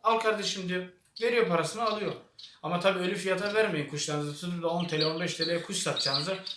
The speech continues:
sevdiğiniz dostlarınıza hediye edin ya. On beş T L nedir arkadaşlar? Emek verilmiş şunun sonuçta burada. Sonuçta emek verilmiş, ben bir kuşa o kadar emek vereceğim. Hayvan on beş gün yumurtaya yatacak.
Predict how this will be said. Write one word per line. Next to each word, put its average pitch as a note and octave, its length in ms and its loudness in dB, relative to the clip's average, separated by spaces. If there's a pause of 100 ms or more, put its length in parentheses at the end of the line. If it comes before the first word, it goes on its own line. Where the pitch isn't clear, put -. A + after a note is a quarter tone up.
sevdiğiniz F3 500 2
dostlarınıza E3+ 440 2
hediye F3 340 2
edin - 160 4
ya. D3 100 2 (480)
On D#3+ 140 0
beş F3+ 160 4
T F3 120 0
L - 20 4
nedir G3 300 -2
arkadaşlar? D#3 480 -2
Emek E3 320 0
verilmiş C#3 300 -4
şunun D3 280 -6 (220)
sonuçta D#3 440 -2
burada. C3 320 -4 (1300)
Sonuçta E3 180 0
emek F3+ 380 0
verilmiş, E3+ 360 2
ben F3 180 2
bir E3+ 100 2
kuşa E3 240 0
o E3 100 2
kadar E3+ 220 4
emek E3 320 2
vereceğim. D#3 380 2 (560)
Hayvan E3 340 8
on E3+ 180 6
beş E3 200 4
gün E3+ 120 0
yumurtaya E3 380 4
yatacak. F#3 500 2